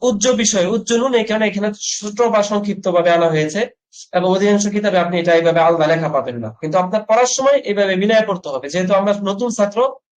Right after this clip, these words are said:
আমাদের বুঝার সুবিধার্থে এখানে আমি এটা লিখে দিয়েছি। তো এক কথায় খালিদুন এটা একটা নির্দিষ্ট শব্দ,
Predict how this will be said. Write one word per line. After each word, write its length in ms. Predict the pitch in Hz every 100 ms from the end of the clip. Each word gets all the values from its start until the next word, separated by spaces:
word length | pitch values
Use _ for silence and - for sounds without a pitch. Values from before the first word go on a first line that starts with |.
| _ -
আমাদের 320 | 165 185 180
বুঝার 240 | 190 240
সুবিধার্থে 460 | 233 233 233 226 220
এখানে 200 | 214 180
আমি 120 | 170
এটা 120 | 170
লিখে 240 | 180 180 165
দিয়েছি। 380 | 143 131 - - _ _ _ _ _ _ _ _ - _ _ _ _ _ _ _ _ _ _ _
তো 320 | 190 202 196 196
এক 160 | 220 247
কথায় 360 | 247 247 262
খালিদুন 600 | 247 - 220 220 226 247
এটা 140 | 226 214
একটা 160 | 208
নির্দিষ্ট 360 | 214 208 202 208
শব্দ, 300 | - 185